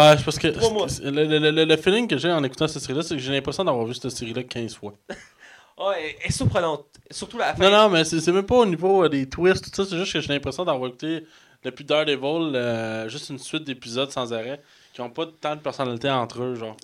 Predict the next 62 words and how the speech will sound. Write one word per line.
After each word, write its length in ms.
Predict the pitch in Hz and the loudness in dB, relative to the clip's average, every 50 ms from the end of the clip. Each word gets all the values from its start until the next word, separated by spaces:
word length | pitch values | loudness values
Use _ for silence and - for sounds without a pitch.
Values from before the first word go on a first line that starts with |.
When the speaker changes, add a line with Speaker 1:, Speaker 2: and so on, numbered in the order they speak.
| - - 123 147 | -20 -20 -18 -14
Speaker 2:
Je 60 | 170 | -12
sais 200 | 175 160 156 190 254 | -10 -8 -6 -6 -6
qu'il 60 | 247 | -6
y 20 | 220 | -6
a 20 | |
beaucoup 160 | - - 190 | -8 -10 -16
de 120 | - - - | -16 -16 -10
concepts 440 | - 190 170 165 - 196 196 196 | -6 -4 -4 -2 -2 -4 -4 -6
qui 60 | - - | -8 -12
se 60 | - | -10
répètent, 300 | 180 160 160 156 160 160 | -8 -6 -6 -6 -6 -6
je 140 | - - - | -8 -10 -10
te 80 | 156 151 | -8 -4
l'accorde, 460 | 156 160 156 - 160 147 147 151 147 | -4 -4 -4 -4 -4 -6 -6 -6 -8
euh, 600 | 139 113 123 117 113 107 101 98 95 92 90 87 90 | -12 -10 -10 -8 -8 -10 -10 -12 -14 -16 -16 -16 -16
mais 680 | 107 117 120 123 120 117 113 113 113 113 110 107 110 123 120 117 | -14 -12 -10 -10 -10 -10 -12 -12 -12 -14 -14 -14 -16 -18 -20 -18
je, 280 | - - - - - - | -16 -16 -16 -16 -16 -20
il 40 | 139 | -20
faut, 220 | - - 160 160 _ _ | -18 -18 -18 -18 _ _
il 60 | - | -20
faut, 180 | 147 - - - 107 123 120 110 | -20 -20 -20 -18 -16 -14 -12 -10
elle 80 | 131 160 | -8 -8
s'apprécie 400 | - - 185 - - - - 190 | -8 -8 -10 -10 -12 -14 -14 -14
très 200 | - - 170 151 | -12 -10 -10 -10
bien, 180 | 131 139 139 131 | -8 -8 -8 -6
Dard-, 160 | 120 117 110 - - | -8 -8 -10 -10 -8
euh, 220 | 117 123 120 117 | -8 -6 -6 -4
pas 100 | - 147 | -4 -4
Daredevil, 300 | 147 143 123 127 143 151 | -4 -4 -4 -6 -6 -6
mais... 160 | 139 131 123 117 | -6 -8 -8 -8
Euh, 80 | 117 113 | -6 -6
Speaker 1:
Mais 200 | 110 110 107 107 | -4 -4 -6 -4
Punisher, 380 | 104 - 117 117 113 - 127 127 | -2 -2 -2 -2 -2 -2 -2 -4
Speaker 2:
Punisher. 160 | 131 127 117 | -4 -4 -8
Speaker 1:
ouais. 60 | 120 117 117 - | -12 -16 -14 -12
Speaker 2:
Je 80 | - | -12
l'ai 60 | 151 | -8
beaucoup 220 | 151 143 - - 233 | -6 -4 -2 0 0
apprécié. 480 | 196 - - 151 151 151 - 190 202 185 | -2 -2 -6 -10 -12 -12 -12 -10 -8 -6
Elle, 140 | 175 151 - - | -6 -8 -8 -6
elle 40 | 147 | -6
est 40 | 165 | -6
surprenante 500 | - - 220 226 - 190 185 214 247 247 | -6 -6 -8 -8 -6 -6 -4 -4 -4 -6
parce 140 | - 185 - | -8 -12 -10
qu'on 160 | - 165 165 | -8 -8 -8
s'attend 280 | 165 - 180 - 175 165 | -8 -10 -10 -8 -10 -8
pas 160 | 165 - 214 | -8 -8 -10
à 20 | 208 | -10
ce 100 | 208 - | -10 -10
qu'elle 120 | - 160 | -10 -10
apprenne 340 | 147 151 - 165 175 180 180 | -8 -8 -8 -10 -10 -10 -12
les 260 | 156 151 151 147 143 | -12 -14 -12 -12 -14
directions 320 | 139 139 - 139 135 - 170 | -16 -16 -18 -18 -16 -16 -14
qu'elle 180 | - 151 127 | -12 -12 -14
prenne 200 | - - 147 147 | -12 -14 -14 -14
dans 100 | 139 131 | -12 -12
la 80 | 117 120 | -12 -12
série. 320 | 120 - - 120 113 110 | -12 -14 -18 -20 -18 -16
Speaker 1:
Mhm. 400 | 113 117 123 127 127 139 127 117 - - _ _ _ _ _ - | -12 -10 -8 -6 -6 -6 -8 -8 -12 -16 _ _ _ _ _ -14
Speaker 2:
Donc, 240 | 117 113 113 - - | -12 -12 -12 -12 -14
euh, 40 | 113 110 | -12 -6
voilà. 300 | 117 120 117 113 120 - | -4 -2 -2 -2 -4 -6